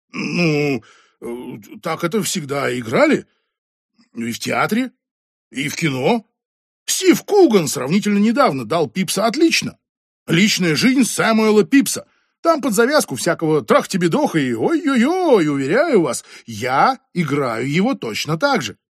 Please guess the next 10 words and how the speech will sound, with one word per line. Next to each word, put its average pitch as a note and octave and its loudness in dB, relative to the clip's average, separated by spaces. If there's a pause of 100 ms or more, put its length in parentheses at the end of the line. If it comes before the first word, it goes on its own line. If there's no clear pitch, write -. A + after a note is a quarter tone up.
(460)
Блистательный D#3+ 0
старый G3+ 0
обалдуй-козлодой, D3+ 0 (240)
который D#3+ 0
не A#2 -8
умеет D#3 0
держать A#3+ 0
руки C#4 -2
при D4 -4
себе, E4 2